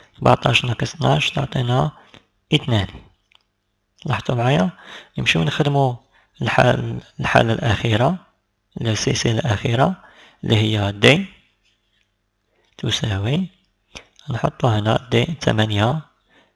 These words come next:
زائد اثنان وثلاثون قسمة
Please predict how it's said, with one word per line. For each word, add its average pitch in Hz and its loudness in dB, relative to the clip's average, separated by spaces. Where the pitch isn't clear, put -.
زائد 123 0
اثنان 147 2
وثلاثون 117 -2
قسمة 113 -2